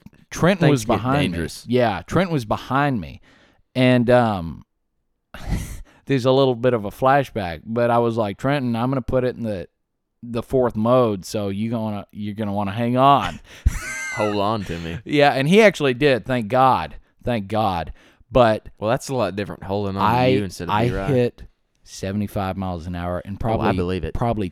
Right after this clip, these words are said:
Speaker 1: two seconds. I mean, I hit it, and I swear to God, I thought I, because we went from, like, horizontal to vertical instantly, and I thought we, I was either gonna flip it or something, but I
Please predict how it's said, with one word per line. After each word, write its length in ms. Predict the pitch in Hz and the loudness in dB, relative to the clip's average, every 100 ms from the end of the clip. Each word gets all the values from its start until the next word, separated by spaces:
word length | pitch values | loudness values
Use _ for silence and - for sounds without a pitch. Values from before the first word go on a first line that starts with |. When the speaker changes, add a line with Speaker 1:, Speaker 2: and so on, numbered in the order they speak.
| - | -8
Speaker 1:
two 340 | - - 107 107 | -8 -4 -4 -6
seconds. 840 | - - - 87 - 80 - - - - - | -12 -16 -10 -10 -10 -14 -14 -18 -20 -18 -6
I 140 | 123 | -2
mean, 140 | 123 120 | 0 0
I 120 | 113 | 0
hit 280 | 110 - 127 | -2 -2 0
it, 160 | 139 143 - - - | 0 -2 -12 -18 -4
and 220 | 135 131 - _ _ _ - | 0 0 -2 _ _ _ 0
I 160 | 117 | 0
swear 300 | 127 - 135 | 0 0 0
to 80 | 120 | 2
God, 200 | 113 123 | 2 2
I 100 | 113 | 2
thought 220 | - 127 | 2 4
I, 220 | 123 127 131 139 | 4 2 -4 -4
because 380 | 135 131 139 120 | -2 0 -2 -2
we 340 | 127 170 165 - - | -2 -4 -4 -10 -2
went 320 | 143 139 127 | 2 2 0
from, 100 | 135 | 0
like, 160 | 120 - | 0 0
horizontal 520 | 139 123 117 120 117 | 0 2 2 2 0
to 100 | 117 | -2
vertical 600 | 98 117 110 - 101 90 | 0 2 2 -4 -8 -6
instantly, 600 | 123 117 131 104 98 92 _ _ - | -4 -4 -6 -8 -8 -10 _ _ 0
and 180 | 139 131 | 4 6
I 120 | 147 | 6
thought 260 | 175 143 | 6 4
we, 100 | 143 | 2
I 140 | - 139 | 4 6
was 160 | 139 | 6
either 220 | 139 131 123 | 4 4 2
gonna 180 | 113 | -2
flip 380 | 95 - 151 156 | -6 -2 0 0
it 160 | 190 185 _ _ _ | -2 -4 _ _ _
or 100 | 139 | -4
something, 520 | 139 170 175 190 190 185 - - - | -2 0 0 0 -2 -4 -12 -8 4
but 140 | 131 | 6
I 180 | 127 | 6